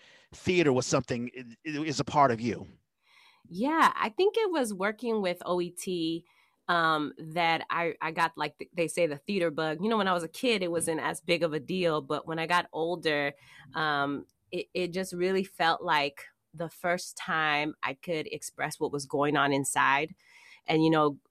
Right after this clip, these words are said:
Speaker 2: uh, growing up where I did in East Oakland, sometimes we were witnessing, experiencing a lot of harsh realities.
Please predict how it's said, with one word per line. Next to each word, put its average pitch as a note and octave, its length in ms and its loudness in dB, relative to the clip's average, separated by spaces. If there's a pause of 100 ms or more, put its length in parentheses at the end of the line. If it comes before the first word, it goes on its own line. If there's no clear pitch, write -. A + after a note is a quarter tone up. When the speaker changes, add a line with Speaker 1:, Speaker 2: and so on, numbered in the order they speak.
(200)
Speaker 2:
uh, C#3 100 0
growing F3+ 420 4
up D#3+ 240 4
where D#3 220 4
I C3+ 160 4
did E3 420 6
in C#3 100 -2
East D#3+ 380 -2
Oakland, D#3 640 4
sometimes D#3+ 540 0
we E3 120 2
were C#3 220 4
witnessing, F#3 840 4
experiencing G3 680 2
a D#3 80 4
lot D3+ 220 6
of D3+ 120 0
harsh D#3 380 0
realities. D3 840 0